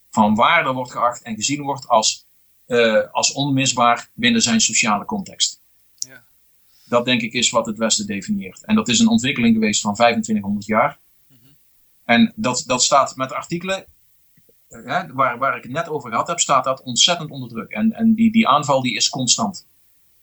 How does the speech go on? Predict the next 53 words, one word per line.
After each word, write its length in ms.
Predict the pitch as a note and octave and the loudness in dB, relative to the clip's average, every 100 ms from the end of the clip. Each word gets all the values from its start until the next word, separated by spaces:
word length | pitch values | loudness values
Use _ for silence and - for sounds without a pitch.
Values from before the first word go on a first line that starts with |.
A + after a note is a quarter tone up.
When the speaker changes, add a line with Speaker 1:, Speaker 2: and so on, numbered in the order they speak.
| _ | _
Speaker 2:
Mhm. 120 | C#3+ C3+ _ | _ _ _
Speaker 1:
En 200 | A#2 A#2 | -4 -2
ik, 180 | B2 A2+ | -2 -2
ik 240 | B2+ A2+ | -2 0
zou 220 | - C3 B2 | 2 2 0
het, 240 | - - - | -6 -12 -4
eh, 260 | A#2 A2+ G#2 _ _ _ - | 0 0 -2 _ _ _ -6
ik 120 | - | 0
zou 180 | D#3 C#3+ | 2 0
het 100 | B2 | -4
heel 200 | F#3+ E3+ | -6 -2
fijn 280 | G3 F#3 | -2 -2
vinden 280 | C3+ C#3+ D#3+ | -6 -10 -8
als 160 | B2+ B2+ | -8 -6
meer 260 | C#3 F#3+ | -4 -4
libertariërs, 960 | E3 E3 D3 E3 D#3+ C#3+ C#3 C3+ - - - | -6 -8 -4 0 2 0 -4 -4 -6 -6 -12
eh, 260 | B2 A#2+ A#2 _ _ _ _ - | -8 -8 -12 _ _ _ _ -8
zich 220 | B2 D3 | -4 -2
daarin 280 | C#3+ C3 C3 | 2 2 2
zouden 280 | B2 A#2+ A2+ | 0 -2 -4
verdiepen 460 | A2+ B2 A#2+ A2+ | -4 -6 -4 -8
en 120 | - A#2 | -2 -2
dat 140 | A2 | 0
interessant 460 | B2+ - - C3 B2+ | -2 2 2 2 2
zouden 220 | G#2+ G2+ | 0 0
vinden, 180 | A2 A#2+ | -2 -2
want 120 | A#2 | -2
het 80 | - | -4
kan 200 | B2 A#2+ | 0 2
geen 140 | A2+ A2 | 2 0
verplichting 460 | - D3 B2 A2 | -2 -4 -2 -4
zijn. 280 | G2+ A#2+ C3 _ _ | -4 -8 -12 _ _
Speaker 2:
Mhm. 120 | C3+ A#2 C#3+ _ _ _ _ _ _ | _ _ _ _ _ _ _ _ _
Speaker 1:
Maar 360 | A#2+ B2 A#2+ - _ _ | 2 4 4 -2 _ _
libertariërs 680 | B2 C3+ C3 E3 E3 D3+ C#3 | -4 -4 0 4 4 4 -2
zijn 160 | D#3 C#3+ | -6 -8
een 80 | |
beetje, 300 | C#3+ C#3+ C#3 | -4 -6 -4
moeten 240 | C#3 F3 F3 | -4 -4 -6
een 100 | D3 | -6
beetje 300 | C#3+ C#3 C#3 | -6 -6 -6
renaissance 560 | C#3+ D3 - F#3 D#3+ B2 | -8 -4 0 0 0 -4
mensen 280 | G#2+ - | -6 -8
zijn, 200 | G#2 G2+ | -8 -10
hè? 60 | A#2 | -8
Ik 60 | C3 | -6
weet 100 | D3 | -6
niet 80 | C3 | -2
of 40 | |
je 60 | B2+ | 0
daar 80 | |
opgevallen 460 | D#3+ F3 C3 A2 G2 | 0 0 -2 -2 -2
is. 280 | - - | -4 -4